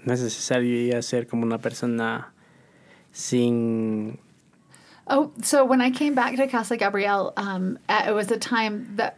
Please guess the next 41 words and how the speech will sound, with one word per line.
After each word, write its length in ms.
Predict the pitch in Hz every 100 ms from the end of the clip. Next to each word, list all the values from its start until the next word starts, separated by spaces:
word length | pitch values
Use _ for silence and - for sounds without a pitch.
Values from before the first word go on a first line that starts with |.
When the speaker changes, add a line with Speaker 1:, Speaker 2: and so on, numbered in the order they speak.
| -
Speaker 2:
as 240 | 220 208
I 80 | 220
said 200 | 214 214
last 200 | 214 208
time, 160 | 214 202
those 180 | 196
three 240 | - 226 220
months 340 | 196 185 -
were 120 | 202
something, 580 | 196 196 190 196 190 185 - - - - - -
uh, 240 | 190 156 190
that 160 | 214
really 240 | 208 208 196
changed 500 | - 240 202 190 -
me. 240 | 185 170
And 160 | 190 196
when 140 | 202
I 80 | 185
came 260 | - 226 214
back 200 | 196 190
to 60 |
Casa 280 | - 190 196
Gabriel, 480 | 190 190 185 190 185
I 120 | -
wasn't 380 | 190 190 190 - -
a 60 |
person 400 | 190 202 190 190
that 120 | 185
had 160 | 175 185
a 40 |
chip 260 | 175 - 175
on 120 | 170
my 100 | -
shoulder. 420 | 185 190 160 220 - - - 135
Speaker 1:
Una 120 | 127
persona 380 | 120 117 123 117
sin 140 | 123
propósito, 500 | 120 117 139 135 -
es 60 | 123
mejor 220 | 120 131
mi, 100 | 120